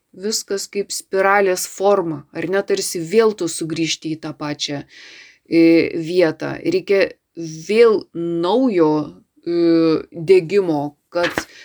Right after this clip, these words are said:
dar giliau išdegtų mumyse tai, kas, kas nereikalinga. Ir čia panašiai kaip, kaip ir liga, ar ne? Kad, e, kad ji irgi įgyja kažkokį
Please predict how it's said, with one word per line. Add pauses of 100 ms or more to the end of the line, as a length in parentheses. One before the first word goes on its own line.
(120)
dar
giliau
išdegtų
mumyse
tai,
kas, (520)
kas
nereikalinga. (400)
Ir (760)
čia
panašiai
kaip, (800)
kaip
ir
liga, (480)
ar
ne? (380)
Kad,
e,
kad
ji
irgi (600)
įgyja
kažkokį